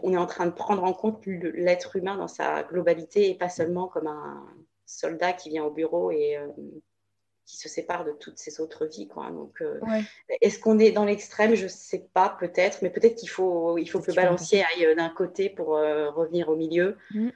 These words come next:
Speaker 1: Euh, et peut-être que, oui, peut-être que c'est ce qui se passe en ce moment, je, je, je ne sais pas, mais c'est sûr que, hum,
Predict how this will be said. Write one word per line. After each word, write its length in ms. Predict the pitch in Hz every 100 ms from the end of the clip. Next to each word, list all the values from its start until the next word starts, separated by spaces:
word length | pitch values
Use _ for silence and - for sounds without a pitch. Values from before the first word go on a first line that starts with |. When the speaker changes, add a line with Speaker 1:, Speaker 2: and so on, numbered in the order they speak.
| _ _ _ 151
Speaker 1:
Euh, 560 | - 151 139 143 147 - _ _
et 60 | -
peut-être 300 | 160 175 175
que, 420 | 135 143 143 139
oui, 260 | 160 170 - _
peut-être 220 | - _ _
que 80 | 127
c'est 200 | - -
ce 140 | -
qui 80 | -
se 120 | 135
passe 200 | - 143
en 40 | 147
ce 120 | -
moment, 180 | 151 156
je, 220 | 151 135
je, 180 | 139 139
je 120 | 147
ne 80 | 147
sais 120 | 156
pas, 160 | 170 175
mais 80 |
c'est 140 | 147 -
sûr 280 | - - _
que, 100 | -
hum, 400 | 143 143 139